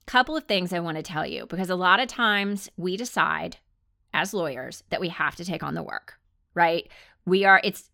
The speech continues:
<sighs> I don't know what it is about us, but we always wanna take in work when people want us to work on things, regardless of whether it makes sense for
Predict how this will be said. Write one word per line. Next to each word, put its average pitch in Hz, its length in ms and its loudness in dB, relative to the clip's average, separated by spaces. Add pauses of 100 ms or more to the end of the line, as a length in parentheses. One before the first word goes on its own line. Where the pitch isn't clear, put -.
(180)
<sighs> - 960 -14
I 226 60 6
don't 285 200 2
know 233 120 0
what 208 160 2
it 247 120 -2
is 202 180 -2
about 196 260 2
us, 180 120 -4
but - 120 -10
we 196 180 -4
always 185 440 2
wanna 180 200 -4
take 170 260 -10
in 160 180 -8
work 147 340 -8
when 170 140 -6
people 170 380 -6
want 135 220 -8
us 139 160 -8
to 185 120 -6
work 202 220 -2
on 135 140 -8
things, - 400 -12
regardless 170 640 -2
of 220 120 -6
whether 202 240 -2
it - 100 -6
makes 170 220 -6
sense - 280 -10
for - 140 -14